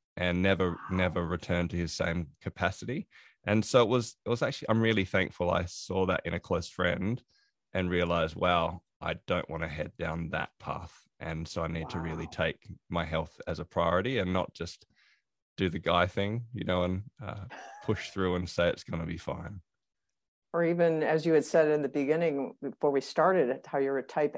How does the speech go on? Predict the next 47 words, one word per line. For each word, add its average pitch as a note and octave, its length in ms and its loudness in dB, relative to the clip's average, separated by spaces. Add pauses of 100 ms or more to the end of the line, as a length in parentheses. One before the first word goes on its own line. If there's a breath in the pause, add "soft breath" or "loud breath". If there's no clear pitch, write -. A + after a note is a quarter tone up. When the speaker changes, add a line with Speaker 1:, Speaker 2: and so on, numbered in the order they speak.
Speaker 3:
A. C3+ 400 2 (420)
That's C#3+ 180 -2
a C#3+ 60 2
very C3 280 2
type C3 400 -2
A D3+ 220 4
thing, F2 420 -8 (920)
to D#3 100 4
just C#3 300 2
Speaker 1:
Yeah. - 20 -4
Speaker 3:
push C3+ 320 0
through. A2 420 0 (320)
I C#3 60 -4
mean, C#3 220 -2 (160)
Speaker 1:
I C#3+ 80 4
Speaker 3:
male C#3+ 100 6
or D3+ 260 6
female, C3 540 2
it's C#3+ 240 -4
like, C3+ 340 2 (680)
to D#3 120 4
just, C#3+ 300 -6
"I G3+ 140 8
can C#4+ 160 10
do A3 180 12
it, F3 140 8
I G3+ 80 6
can A3+ 160 6
do E3+ 180 10
it, D#3+ 140 4
I E3 80 4
can G#3 180 0
do D3 180 2
it. D3 160 -2 (260)
Add G#3 200 6
something A#3+ 300 6
more, A#3 200 4
add D3 160 2
something A#3+ 320 4
more, G#3 180 2
add D#3 140 2
something B3+ 320 0
more." C4 240 4
<laughs> - 220 -12 (840 loud breath)
Speaker 1:
Definitely. E2+ 560 -2
No, F2 120 2
absolutely. F2 760 -2